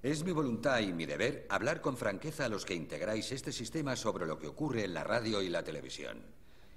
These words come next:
Y si lo que voy a decir trae consecuencias, yo soy el único responsable de esta opinión. Pasaremos a la historia por nuestros actos.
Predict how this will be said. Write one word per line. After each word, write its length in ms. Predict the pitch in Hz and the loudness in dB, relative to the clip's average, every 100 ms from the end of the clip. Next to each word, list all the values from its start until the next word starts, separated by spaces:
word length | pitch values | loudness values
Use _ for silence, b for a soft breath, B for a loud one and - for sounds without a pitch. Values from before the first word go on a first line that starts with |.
| B | B
Y 100 | 127 | -2
si 120 | 117 | 2
lo 100 | 107 | 2
que 80 | 107 | 2
voy 160 | 127 | 2
a 60 | 151 | 2
decir 340 | 117 - 104 | 0 0 -2
trae 220 | - 107 95 | 2 2 2
consecuencias, 800 | 78 67 - 101 117 135 170 - - - - | -4 -6 -2 -2 0 -4 -6 -12 -16 -18 -10
yo 220 | 78 120 | 2 2
soy 200 | 131 147 | 2 2
el 80 | 120 | 2
único 260 | 147 139 120 | 2 0 0
responsable 560 | 107 98 82 117 113 | 0 -2 0 0 0
de 160 | 82 85 | -2 -2
esta 260 | 104 101 | 0 0
opinión. 440 | 85 76 76 55 53 - - - - - - - - - | 0 0 -8 -8 -12 -14 -16 -18 -18 -18 -18 -18 -18 -6
Pasaremos 560 | - 92 104 151 160 - | 0 4 4 4 4 4
a 40 | |
la 80 | 113 | 2
historia 460 | 87 - 170 147 135 | 2 2 4 4 6
por 200 | 127 110 | 6 6
nuestros 440 | 113 117 - 95 | 2 2 0 2
actos. 460 | 127 - 65 - | 0 -2 -8 -10